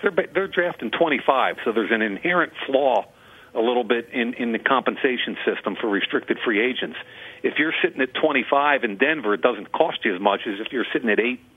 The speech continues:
like Miami to go get, uh, that free agent wide receiver. So for me, I would make an offer that Pittsburgh would have a lot of trouble matching for Mike Wallace.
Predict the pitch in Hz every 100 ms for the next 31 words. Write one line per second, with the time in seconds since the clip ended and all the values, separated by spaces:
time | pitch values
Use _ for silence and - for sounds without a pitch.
0 | - - 104 104 107 135 117 - _ _
1 | _ _ _ _ _ - 120 117 107 113
2 | 101 - _ _ _ _ _ - _ -
3 | 101 95 98 - 101 110 - _ - -
4 | 139 110 113 117 113 110 95 85 123 120
5 | - - - 107 98 - - - - 120
6 | 101 147 170 123 123 - - - _ -
7 | 110 147 156 117 135 135 117 120 127 127
8 | 127 110 104 - 143 - 131 117 101 92
9 | 110 98 - - - 127 131 156 156 -
10 | 143 127 113 113 117 110 95 78 - _
11 | _ _ - 104 104 110 87 78